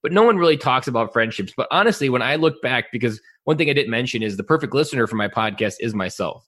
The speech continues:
I try to always ask, "What did Ben Killoy need when he was thirty?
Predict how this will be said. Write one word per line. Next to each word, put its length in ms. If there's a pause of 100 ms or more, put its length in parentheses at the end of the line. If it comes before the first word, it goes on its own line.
I 220
try 280
to 80
always 300
ask, 260
"What 120
did 160
Ben 200
Killoy 300
need 300
when 100
he 80
was 140
thirty? 360